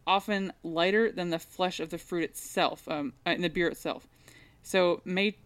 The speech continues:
it may take on a slightly different shade than the actual fruit. Uh, fruit beers may have some haze or be clear, although haze is, a gen-, is generally undesirable for fruit beers. And then, uh, the head may take on some of the color of the fruit as well.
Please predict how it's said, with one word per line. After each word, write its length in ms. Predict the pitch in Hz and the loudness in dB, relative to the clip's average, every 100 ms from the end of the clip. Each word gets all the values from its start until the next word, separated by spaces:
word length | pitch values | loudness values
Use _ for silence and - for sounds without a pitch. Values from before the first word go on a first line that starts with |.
| - - | -12 -2
it 160 | 180 | -2
may 160 | 185 208 | 2 0
take 280 | - 214 196 | 0 -4 -2
on 160 | 180 | -2
a 160 | 165 151 | 0 -2
slightly 380 | - 180 165 165 | -2 -2 0 0
different 240 | 160 - | -2 -4
shade 500 | - - 160 143 135 | -4 0 2 0 -2
than 160 | - 147 | -2 0
the 100 | 147 | 2
actual 280 | 139 - 143 | 0 -4 -10
fruit. 340 | - 139 - - _ _ - - | -8 -10 -10 -20 _ _ -14 -4
Uh, 280 | 165 160 165 | -2 0 -2
fruit 280 | - 233 | 0 0
beers 280 | 190 185 170 | 4 2 2
may 180 | 175 165 | 0 0
have 300 | 185 160 160 | 2 0 -2
some 160 | 156 151 | -6 -8
haze 560 | - 170 185 220 - - - | -4 -2 0 -2 -6 -16 -8
or 260 | 151 156 | -2 0
be 180 | 156 170 | 0 -4
clear, 400 | - 302 208 - - - _ _ - | 0 2 2 0 -10 -20 _ _ 0
although 300 | 170 170 170 | 2 4 2
haze 320 | 233 285 247 | 4 4 4
is, 120 | 185 | 0
a 80 | 165 | -4
gen-, 360 | 160 147 175 - | -6 -4 -2 -2
is 140 | 180 | -4
generally 480 | 151 196 240 233 202 - | 0 0 2 2 0 -2
undesirable 840 | 170 180 175 165 151 151 151 127 | 0 0 -2 0 0 0 -2 -4
for 120 | 131 143 | -6 -10
fruit 260 | 151 143 | -8 -6
beers. 320 | - 143 - - _ _ _ _ - | -6 -8 -8 -18 _ _ _ _ -6
And 220 | 170 175 | -4 0
then, 220 | 170 165 | 0 0
uh, 240 | - 160 156 | -2 -2 -2
the 80 | 160 | -4
head 500 | - 208 202 170 - | -2 0 2 2 -2
may 200 | 170 165 | -4 -6
take 260 | - 175 165 | -4 -6 -4
on 200 | 156 151 | -4 -4
some 280 | - 160 147 | -4 -2 -2
of 100 | 143 | -4
the 60 | |
color 340 | - 143 139 127 | -8 -6 -4 -2
of 200 | 139 127 | -4 -4
the 80 | 131 | -4
fruit 260 | 143 135 | -2 -2
as 120 | - 139 | -2 -6
well. 200 | - | -6